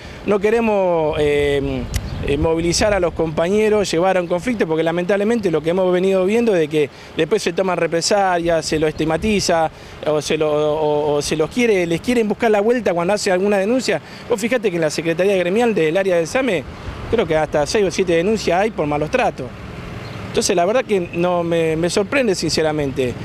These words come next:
toda esta cosa, porque la verdad que no deberían de suceder. Nosotros no, no tenemos respuesta, siempre la bicicleta, ¿no? Que un día que otro las cosas se resuelven a, a, a,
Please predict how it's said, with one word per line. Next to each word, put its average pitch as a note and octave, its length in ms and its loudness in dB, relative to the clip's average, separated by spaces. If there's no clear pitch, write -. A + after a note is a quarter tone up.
toda E3 100 2
esta D#3+ 180 0
cosa, D3 300 -2
porque D3+ 240 -2
la D3+ 80 0
verdad A3+ 220 2
que G3 120 -2
no F3 100 2
deberían F3 420 2
de D#3+ 80 0
suceder. G#3 500 0
Nosotros G3+ 400 0
no, F3+ 120 2
no E3 240 -2
tenemos F3+ 520 2
respuesta, G3 500 0
siempre E3+ 440 0
la D#3 100 2
bicicleta, F#3+ 680 0
¿no? G3+ 160 0
Que E3 60 -6
un E3 120 -2
día G#3+ 200 2
que E3 140 0
otro G#3+ 380 2
las C#3+ 100 0
cosas F3+ 260 -2
se D#3 120 0
resuelven D#3+ 420 0
a, C#3+ 140 0
a, C#3 340 0
a, C3 40 -6